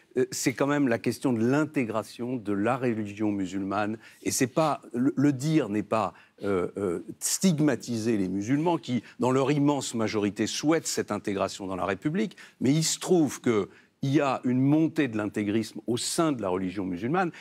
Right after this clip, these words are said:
et c'est cette montée de l'intégrisme qui menace, euh, la laïcité, qui menace le vivre ensemble, et qui pose un problème d'intégration de la religion musulmane. On a connu cette situation avec les autres religions.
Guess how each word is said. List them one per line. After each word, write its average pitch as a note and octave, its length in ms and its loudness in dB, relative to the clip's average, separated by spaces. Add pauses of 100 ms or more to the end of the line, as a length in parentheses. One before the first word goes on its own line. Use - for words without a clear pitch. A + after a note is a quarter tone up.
(120)
et - 60 -2
c'est D#3+ 180 2
cette - 280 0
montée D#3 320 2
de A#2+ 100 0
l'intégrisme E3 520 0
qui C#3+ 100 -2
menace, C3+ 720 2 (380)
euh, A2+ 280 2
la A#2 140 2
laïcité, A2 800 0
qui A2+ 160 -4
menace B2 540 2
le G2+ 80 -2
vivre G2+ 260 -2
ensemble, F3+ 500 0 (240)
et A#2 140 0
qui C3 220 -2 (240)
pose F3 400 4
un B2 100 0
problème B2+ 380 0
d'intégration G#2+ 580 -2
de A2 80 -4
la G#2 60 2
religion G2 340 -2
musulmane. F#2 500 -2 (320)
On E3 160 4
a G3+ 80 2
connu G#3 380 2
cette C3 220 -6
situation B2 680 -2
avec B2 300 2
les G#2+ 160 2
autres A2+ 240 -2
religions. F#2 440 -2